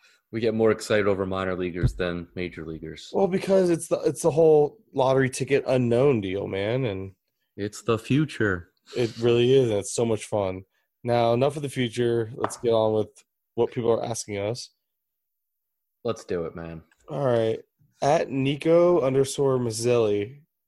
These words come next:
Speaker 2: ba-, <laughs> he, he commented one word under the que-, under the Twitter, on Twitter, "Severino." That's all he said. But I figured, he, I guess that's, you know, does he, I guess I'm gonna assume he wants to know, like,
Speaker 1: Pe-,
Speaker 2: what our
Speaker 1: Pedro Severino?
Speaker 2: Yeah, <laughs> right?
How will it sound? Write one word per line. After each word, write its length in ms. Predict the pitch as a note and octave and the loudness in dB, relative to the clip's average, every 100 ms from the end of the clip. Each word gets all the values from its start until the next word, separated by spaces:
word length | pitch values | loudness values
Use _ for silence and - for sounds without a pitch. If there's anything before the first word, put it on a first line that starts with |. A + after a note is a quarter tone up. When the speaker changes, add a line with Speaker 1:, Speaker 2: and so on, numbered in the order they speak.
| _ _ - | _ _ -8
Speaker 2:
ba-, 280 | C3 D3+ E3+ | 0 2 2
<laughs> 0 | |
he, 340 | C3 G#3+ F3+ E3 F3 - | 0 0 0 -2 -4 -2
he 240 | C4 A3+ | 2 2
commented 600 | F#3+ - A3+ F3 E3 D3+ | 2 0 2 2 2 2
one 200 | D3+ E3+ | 2 4
word 320 | D3+ D3+ C3+ | 6 6 6
under 260 | C3 C#3 C3 | 4 0 0
the 120 | B2+ | 0
que-, 260 | B2+ C3 B2+ | 2 2 2
under 260 | B2+ B2 B2 | 2 2 0
the 220 | A#2 A#2 | 0 -2
Twitter, 300 | - B2 A#2 | 0 -2 0
on 120 | B2 | -4
Twitter, 380 | A2+ B2+ A2+ A2 - B2+ B2 - _ _ _ | -2 0 0 0 -4 -14 -18 -20 _ _ _
"Severino." 840 | - - C#3 A#2+ C3 A2 D2 A1+ - - | -4 0 2 2 2 0 -2 -6 -14 -6
That's 140 | B2+ E3 | -2 2
all 100 | E3 | 2
he 80 | E3+ | 2
said. 420 | - B2 G#2 G#2+ _ _ _ - | 2 0 0 -8 _ _ _ 0
But 160 | D3+ | 2
I 40 | C#3+ | 2
figured, 320 | F3 E3 D3 | 0 -2 0
he, 80 | D3 | 2
I 40 | |
guess 160 | C3+ D3 | 2 2
that's, 220 | C#3+ - - | -2 -6 -14
you 180 | B2+ C3+ | -8 -6
know, 40 | |
does 120 | A#2+ | -2
he, 100 | C3 | -2
I 80 | A#2+ | 0
guess 180 | A#2+ C3 - | 0 -2 -4
I'm 160 | C3 | -2
gonna 200 | A#2+ D3+ | 0 2
assume 340 | D3 - E3+ C#3+ | 2 0 -4 -2
he 60 | |
wants 180 | B2+ - | -2 -4
to 60 | B2+ | 0
know, 140 | B2 | 2
like, 100 | A2+ | 2
Speaker 1:
Pe-, 40 | G#2+ | 0
Speaker 2:
what 100 | A2 | -2
our 140 | A2+ - _ _ _ | -4 -6 _ _ _
Speaker 1:
Pedro 360 | - G#2 G2+ A#2+ | -2 0 2 2
Severino? 580 | B2+ C#3+ D3 D#3+ F3 G#3 - _ | 2 0 0 -2 -2 -6 -12 _
Speaker 2:
Yeah, 280 | B2+ B2 A#2+ | 0 4 4
<laughs> 180 | B2+ B2+ | 4 4
right? 260 | G3 F#3 | 2 0